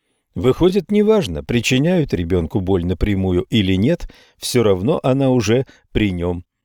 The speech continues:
Неважно также, хотел ли сказавший обидеть его или нет, знал ли, что может невольно обидеть. Ребенок не сумеет понять разницы и будет считать, что ему хотели сделать плохо,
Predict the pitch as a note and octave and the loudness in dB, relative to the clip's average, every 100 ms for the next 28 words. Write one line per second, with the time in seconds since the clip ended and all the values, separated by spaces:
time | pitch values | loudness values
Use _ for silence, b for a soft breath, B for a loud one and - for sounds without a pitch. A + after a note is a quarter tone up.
0 | - G#2+ B2 C3 C#3 B2 C3 C3 A2 A#2 | -6 0 2 4 2 0 0 0 0 -2
1 | - B2 - A#2 G#2+ - - G2+ D3 D#3+ | -2 -2 0 -2 -2 -4 -2 0 0 0
2 | - E2+ F2 E2 D#2 D2 G#2 A#2+ C#3 C#3 | -2 -2 -2 -4 -6 -8 -4 -2 -2 -4
3 | B B B G#2+ A#2 B2 A#2+ A#2+ - b | B B B 0 2 4 2 0 -4 b
4 | b G#2+ F#2+ C3+ C3 B2+ C3 C#3 - C#3+ | b -4 0 4 4 2 0 -4 -2 0
5 | C#3+ C#3 B2+ C3+ B2+ G2+ G2 G#2+ A#2 F#2+ | 0 -2 -2 0 2 2 2 0 0 -2
6 | D2 C#2 - - - _ _ - A#2+ C3+ | -6 -6 -8 -16 -20 _ _ -2 0 2
7 | D#3 C#3+ - D3+ - D#3 E3 G#2+ F2 - | 2 0 -2 -6 -2 0 2 0 0 -2
8 | G2 F#2 F2 - A2 E2 D#2 - - F2+ | -2 0 -2 0 0 -2 -6 -6 -2 -2
9 | G2+ G#2+ G#2 - B2 F3+ F3 - b b | 0 -2 -2 -4 -4 -2 -2 -4 b b
10 | b b - - B2+ B2+ C3+ A2 G2 - | b b -4 0 2 4 2 0 -2 -2
11 | F#2 E2 D#2+ F2 D#2 D#2 - - D#3 E3+ | -2 -2 -2 -2 -2 -2 -6 -2 0 0
12 | - | -2